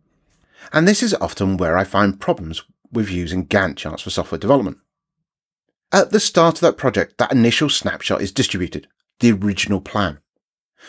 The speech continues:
And this is unfortunately then taken in the same way as it would be for deterministic work. It's expected to be complete and accurate. Thus, when adjustments need to be made,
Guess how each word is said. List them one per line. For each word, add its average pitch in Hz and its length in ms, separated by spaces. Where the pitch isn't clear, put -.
And 175 160
this 208 100
is 170 140
unfortunately 147 640
then 110 160
taken 110 400
in 110 80
the 110 40
same 160 300
way 85 140
as 98 100
it 135 80
would 98 180
be 92 120
for 113 280
deterministic 135 720
work. - 280
It's - 240
expected - 600
to 180 100
be 147 240
complete 139 680
and 92 260
accurate. - 520
Thus, 127 380
when 185 160
adjustments 143 640
need 110 220
to - 60
be 98 100
made, 123 340